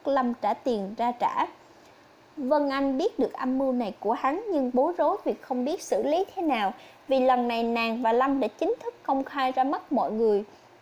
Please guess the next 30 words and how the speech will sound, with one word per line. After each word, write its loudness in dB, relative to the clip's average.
Tâm 4
Chiêu 2
suy -2
nghĩ 0
một 2
lúc, 0
chợt 4
nàng -2
bỗng 2
đứng 2
dậy 4
và 0
nói, 0
"Mọi 2
người 6
cứ -2
ăn 0
tự 0
nhiên, 2
em 0
vào 2
toilet 2
một 0
chút." 2
Không 4
để 4
cho 2
Lâm 2
biết -4
kế 0